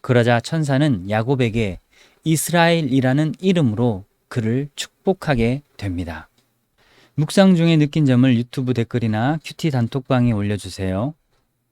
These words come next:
예배 후 상품을 받아갈 수 있습니다. 이번 주 성경 읽기는 창세기 삼십이 장입니다. 내일은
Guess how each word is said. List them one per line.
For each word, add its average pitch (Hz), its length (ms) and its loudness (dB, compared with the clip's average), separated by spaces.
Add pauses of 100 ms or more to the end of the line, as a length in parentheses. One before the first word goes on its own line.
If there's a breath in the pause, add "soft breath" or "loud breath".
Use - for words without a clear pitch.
(280)
예배 131 240 6
후 147 200 4
상품을 156 640 -2
받아갈 117 420 -2
수 - 140 -6
있습니다. 90 640 -8 (1160 soft breath)
이번 160 260 2
주 180 80 -4
성경 165 360 2
읽기는 143 460 0
창세기 170 600 -2
삼십이 170 680 -6
장입니다. 104 640 -2 (1600 soft breath)
내일은 139 640 6